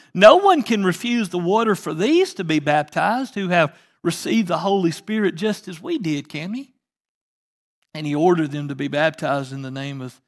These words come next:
Jesus Christ. Then they asked him to stay on for a few days. Baptism was all through the early church. Baptism is an outward expression. It's a, it's a, it's a public display. It's a,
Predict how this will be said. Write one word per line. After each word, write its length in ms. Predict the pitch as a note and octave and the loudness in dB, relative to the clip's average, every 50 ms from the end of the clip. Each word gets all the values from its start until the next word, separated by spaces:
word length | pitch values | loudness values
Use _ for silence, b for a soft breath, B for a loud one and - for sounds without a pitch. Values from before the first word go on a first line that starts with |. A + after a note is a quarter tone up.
| _ _ _ _ _ _ _ _ - | _ _ _ _ _ _ _ _ -6
Jesus 320 | F3 F#3+ F#3+ F#3 G3 - | -4 -4 -4 -4 -6 -10
Christ. 480 | - - D3+ B2 C3 B2+ A#2 - - - | -10 -8 -4 -4 -4 -4 -6 -10 -14 -14
Then 160 | A2 C#3+ C3+ | -12 -10 -10
they 160 | C3 C3 B2+ | -10 -8 -8
asked 320 | C#3 C#3+ C3+ A#2+ - - | -6 -8 -8 -8 -10 -14
him 140 | - C3+ B2 | -16 -14 -14
to 60 | B2 | -14
stay 240 | A#2+ - _ - C3+ - | -16 -14 _ -12 -12 -12
on 280 | _ C3 B2 B2 A#2 A2+ _ _ _ _ _ _ _ _ _ - | _ -14 -14 -14 -14 -16 _ _ _ _ _ _ _ _ _ -8
for 320 | C#3+ C#3 C3 B2 A#2 - _ _ _ _ _ - | -6 -6 -6 -6 -8 -12 _ _ _ _ _ -18
a 60 | C#3+ | -18
few 280 | - - C3+ C3+ B2+ | -12 -10 -8 -8 -8
days. 500 | A#2 A#2+ A2+ A2+ A#2+ B2+ B2 - - _ _ _ _ _ _ _ _ _ _ _ _ _ _ _ _ _ | -8 -8 -10 -10 -12 -14 -20 -20 -20 _ _ _ _ _ _ _ _ _ _ _ _ _ _ _ _ _
Baptism 520 | C3+ C#3+ C#3+ - - D#3+ C#3+ B2 C3 C3 | -2 -2 -2 0 -2 -4 -4 -4 -6 -10
was 140 | C3 B2 A#2+ | -12 -8 -6
all 200 | C3+ C3+ C#3+ C#3 | -4 -2 -2 -4
through 220 | B2 - D#3+ D3+ C3+ | -6 -8 -10 -10 -10
the 120 | B2+ C3+ | -8 -8
early 220 | C#3 C#3 C3+ C3 | -8 -8 -8 -8
church. 600 | B2+ - - E3 E3+ E3+ - - - - - - _ _ _ _ _ _ _ _ _ _ _ _ _ _ _ _ _ _ _ _ _ _ _ - - | -10 -8 -8 -6 -6 -6 -8 -12 -16 -20 -20 -20 _ _ _ _ _ _ _ _ _ _ _ _ _ _ _ _ _ _ _ _ _ _ _ -18 -16
Baptism 640 | D3+ C3+ C#3 C3+ C#3 - - D3+ C#3 B2+ C3 C3+ C3+ | -8 -6 -4 -4 -4 -4 -6 -8 -8 -6 -10 -12 -12
is 100 | B2+ C3 | -12 -10
an 80 | C3 | -8
outward 360 | C3+ C#3+ D3 D3+ - D3+ C3+ | -4 -2 -2 -2 -2 -4 -8
expression. 640 | C#3 - - - _ - D#3+ D#3 C#3 - - C#3 C#3 | -10 -12 -16 -12 _ -2 -2 -2 -2 -6 -10 -14 -16
It's 160 | C3 - - | -16 -16 -18
a, 60 | - - _ - | -20 -20 _ -18
it's 140 | C#3+ - - | -18 -16 -16
a, 20 | |
it's 320 | D3 - - - - - - | -18 -20 -20 -20 -20 -20 -20
a 60 | - | -20
public 500 | _ - - - G3 F3 D#3+ E3 - - | _ -12 -6 -4 -4 -2 -4 -6 -8 -10
display. 580 | C#3 B2+ - - - _ D#3+ E3+ E3 D#3+ D3 | -16 -16 -16 -16 -14 _ -6 -4 -4 -4 -4
It's 160 | C#3 C3 - - | -6 -8 -10 -14
a, 80 | A#2 | -18